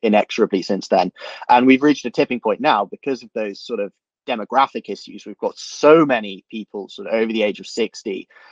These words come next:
that, and not enough young people paying taxes in. And we, and we've also, you know, we're rolling up the drawbridge and not letting as many immigrants into Britain anymore. So that tax base is shrinking. And so demand on the N H S is just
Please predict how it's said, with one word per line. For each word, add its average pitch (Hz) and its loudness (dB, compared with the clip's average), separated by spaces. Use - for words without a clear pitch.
that, 113 4
and 113 2
not 143 4
enough 117 -4
young 117 -8
people 113 -12
paying 101 -10
taxes 165 -4
in. 101 -6
And 107 -6
we, 117 -4
and 113 -4
we've 123 0
also, 123 4
you 120 -8
know, 113 -2
we're 113 0
rolling 127 0
up 113 -8
the 117 -10
drawbridge 117 -4
and 110 -8
not 127 0
letting 113 -4
as 104 -10
many 107 -6
immigrants 135 0
into 98 -10
Britain 101 -2
anymore. 101 -2
So 117 0
that 131 4
tax - 0
base 117 -4
is 98 -16
shrinking. 143 -4
And 120 0
so 123 0
demand 143 2
on 123 -6
the 120 -12
N 110 -10
H - -16
S 110 -8
is 92 -20
just - -14